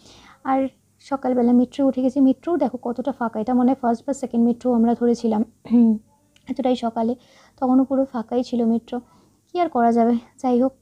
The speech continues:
already পৌঁছে গেছি। আর আমাদের সাথে আমার বৌদি আর বাচ্চাটাও আ-, যাচ্ছিল। বৌদি আমার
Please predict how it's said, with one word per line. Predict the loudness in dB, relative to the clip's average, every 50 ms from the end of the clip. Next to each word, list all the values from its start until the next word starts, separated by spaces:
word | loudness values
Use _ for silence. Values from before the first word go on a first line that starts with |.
| _
already | -4 -2 -2 0 0 0 -2
পৌঁছে | 0 0 -2 -2 -2 -2 -2
গেছি। | -2 -2 -2 -2 -2
আর | -2
আমাদের | -2 -2 -2 -4 -4 -6 -6
সাথে | -8 -8 -10 -10 -8 -8 -10 -10 -12 -18 -20 -20 -20 _ _ _ -4
আমার | -2 0 0 0 0 -2 -2
বৌদি | 0 0 0 0 0 -2 -4 -6 _ -12
আর | -10 -8
বাচ্চাটাও | -8 -8 -8 -8 -8 -6 -4 -2 -2
আ-, | -2 -2 -4 -6 -8 _ -10
যাচ্ছিল। | -6 -6 -6 -6 -8 -10 -10 -8 -8 -10 -14 _ -20 _ _ _ _ _ _ _ _ _ _ _ _ _ _ _ _ _ _ _ _ _ _ 0
বৌদি | 0 2 0 0 -2 -4 -4 -2 -2 -2 -4 -6 -10 _ _
আমার | -8 -4 -2 -2 -2 -4